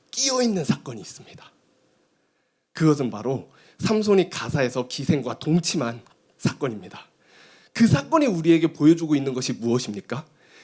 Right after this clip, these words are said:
그가, 삼손이 회개하였으나 여전히 교만했고, 삼손이 회개는 했으나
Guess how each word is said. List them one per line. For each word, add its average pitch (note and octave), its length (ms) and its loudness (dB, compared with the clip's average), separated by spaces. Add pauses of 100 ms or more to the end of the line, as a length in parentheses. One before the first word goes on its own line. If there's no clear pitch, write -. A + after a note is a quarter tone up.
(220)
그가, G#3 580 2 (280)
삼손이 C4+ 760 0 (200)
회개하였으나 G#3+ 1000 2 (360)
여전히 D#4+ 600 6
교만했고, G3 880 4 (320)
삼손이 D4+ 540 4
회개는 E4+ 520 4
했으나 A3+ 680 4